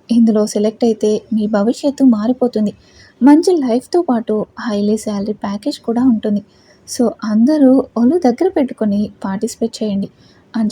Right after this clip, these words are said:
చెప్పి వాళ్ళు ఎలా పర్ఫామ్ చేయాలో కొన్ని ట్రిక్స్ and టిప్స్ ఇచ్చాడు. నేత్ర, "ఎలా అయినా నేను ఇందులో సెలెక్ట్ కావాలి, విక్కీకి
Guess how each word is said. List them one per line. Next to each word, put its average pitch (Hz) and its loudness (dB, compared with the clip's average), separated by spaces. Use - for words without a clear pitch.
చెప్పి 208 -6
వాళ్ళు 202 -4
ఎలా 202 -2
పర్ఫామ్ 311 0
చేయాలో 220 0
కొన్ని 349 2
ట్రిక్స్ 311 -2
and 285 2
టిప్స్ - -4
ఇచ్చాడు. 208 -2
నేత్ర, 214 0
"ఎలా 208 0
అయినా 240 4
నేను 214 -2
ఇందులో 208 0
సెలెక్ట్ 202 -6
కావాలి, 208 -2
విక్కీకి 269 2